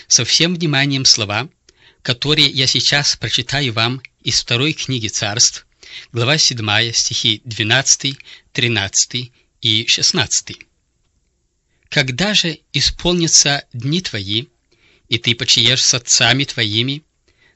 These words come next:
то я восставлю после тебя семя твоё, которое произойдёт из чресл твоих, и упрочу царство его. Он построит дом имени моему, и я утвержу престол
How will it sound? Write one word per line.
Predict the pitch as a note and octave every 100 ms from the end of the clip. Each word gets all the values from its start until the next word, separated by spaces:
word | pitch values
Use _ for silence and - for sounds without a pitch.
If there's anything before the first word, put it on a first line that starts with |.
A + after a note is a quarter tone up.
| _
то | -
я | C3 C3+
восставлю | C3+ - C3 C3 C3+ C3+
после | - D#3+ -
тебя | C#3+ - A#2+ C3 C#3 -
семя | - - D#3+ B2
твоё, | - G#2+ G2 F2+ - _ _ _ - -
которое | B2+ A#2+ D3 E3 D3+ D3+ - _ _
произойдёт | - C3+ A#2+ C3+ A#2 C3+ -
из | C3+ B2+ -
чресл | - A#2 A#2+ B2+ C3+
твоих, | - B2+ B2+ D3+ - - _ - -
и | C#3+
упрочу | D3 B2+ - C#3 C#3 - C#3
царство | - - B2+ A#2 - G#2+
его. | G2 F2 E2+ - _ _ _ _ _ _ _ _ _ _
Он | D3+ G3+
построит | F#3+ - - D#3 D#3 - -
дом | B2 C#3 C3 C3+ - _ -
имени | E3+ D#3+ A#2+
моему, | G2 G2 F2+ F#2+ _ _ _ _ _ - -
и | A#2
я | A2 A2+
утвержу | - A#2+ B2 B2 A#2+ C3
престол | - A#2+ - B2 B2